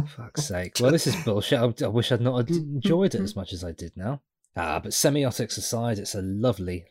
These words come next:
Speaker 2: lovely play. It's got that nice sort of, um, restrained blobby aesthetic, which I like.
Speaker 3: Yeah,
Speaker 2: No, that's a,
Speaker 3: like a cloud.
Speaker 2: no, that's a bad way of
Speaker 3: Mm.
Speaker 2: describing it. It's like there, there's no outlines, you know? It looks like it's made out of bits of coloured paper.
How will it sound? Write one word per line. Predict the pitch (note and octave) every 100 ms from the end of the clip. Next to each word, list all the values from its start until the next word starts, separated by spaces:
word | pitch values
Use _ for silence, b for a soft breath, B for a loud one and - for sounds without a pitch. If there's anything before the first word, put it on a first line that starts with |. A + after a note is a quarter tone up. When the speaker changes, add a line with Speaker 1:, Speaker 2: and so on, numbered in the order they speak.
| -
Speaker 2:
lovely | G#2 A#2 A#2 F2+
play. | - E2+ F#2
It's | G#2 -
got | D#3
that | C#3 B2+
nice | C3+ A#2+
sort | - A#2+ A2 G2+
of, |
um, | A2 A2 A2 G#2 G2 _ _ A2
restrained | - - - B2+ C3+ D3+ A#2+ - -
blobby | - G#2+ A#2+ B2 F#3 A3
aesthetic, | G#3 - A#3+ A3 - E4 - B B B B
which | F3 -
I |
like. | - G#3 A2+ - - - -
Speaker 3:
Yeah, | C#3+ C#3 C#3+ A2
Speaker 2:
No, | A2
that's | B2+ -
a, | D3
Speaker 3:
like | C#3+
a |
cloud. | C#3 - D#3 F3+ F3+
Speaker 2:
no, | E3+ D#3+
that's | D3+ D3
a | -
bad | G#2+ A2 G#2
way | G#2
of |
Speaker 3:
Mm. | F#2+
Speaker 2:
describing | G2 C#3 B2 A2 A2
it. |
It's | A#2+
like | D3 C3+
there, | D3 D3+
there's | - C#3
no | E3+ E3+
outlines, | E3 C3 A2 F#2 E2+ E2 - -
you |
know? | A2 C#3+
It | C#3+
looks | C3+
like | C3 A#2+
it's | B2
made | B2+
out | A#2
of | G#2 -
bits | C3 -
of | A#2+ A2 - -
coloured | - C3 A2+
paper. | - A2 G2+ D#2